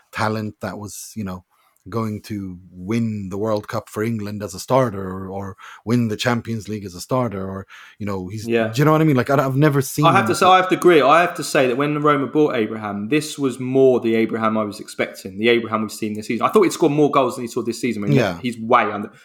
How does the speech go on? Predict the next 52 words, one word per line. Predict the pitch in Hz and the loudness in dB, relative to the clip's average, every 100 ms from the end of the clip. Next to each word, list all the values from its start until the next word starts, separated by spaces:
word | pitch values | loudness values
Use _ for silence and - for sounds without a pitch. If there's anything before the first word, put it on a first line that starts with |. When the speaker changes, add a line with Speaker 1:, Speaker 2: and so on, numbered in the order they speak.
| - | -4
Speaker 2:
mean, | 123 | -2
he's | 117 | 0
been | 123 120 | 0 4
really | 117 110 | 2 2
bad | - - | -6 -10
this | - - | -10 -14
season. | 101 101 | -12 -12
He's | 107 | 0
way | 117 107 | 2 2
underperformed | 101 - - 104 95 - | -2 -10 -14 -14 -14 -8
for | 107 | -8
a, | - _ | -8 _
for | 127 | -2
a | 120 | -2
team | - 135 | 0 -2
of | 123 | -2
the | 117 | -8
size | - 117 110 | 0 2 2
of | 107 | 0
Roma | 123 120 104 - | 2 2 0 0
fighting | 113 104 | 0 0
for | - | -6
top | - - | -14 -10
four. | - 104 - _ _ - | -6 -6 -6 _ _ -14
Speaker 1:
Yeah. | 110 | -8
Speaker 2:
Seven | 95 143 123 | -2 0 0
goals | 117 117 104 | 0 0 0
in | 107 | -4
thirty-nine | - 110 110 107 101 | -2 -2 -2 -4 -4
games. | 101 113 101 101 | 0 0 -2 -6
Speaker 1:
That's | 110 104 | -6 -6
not | 113 | -4
Speaker 2:
Uh, | 101 | -6
okay, | 95 | -6
Speaker 1:
good. | |
Speaker 2:
they're | 101 | -6
not | 110 | -6
all | 117 | -6
starts. | - 135 107 101 - - | -4 2 2 2 -4 -2
That's | 117 - | -2 -4
just, | - - | -12 -14
just, | - | -16
just | 110 - | -14 -10
not | 113 107 - 123 | -8 -8 -10 -8
way | 110 110 104 | 0 2 2
off | 98 - | -2 -10
it. | - | -14
That's | - | -12
just | - - | -14 -12
not | - - | -6 -2
good | 110 | -2
enough. | - | -4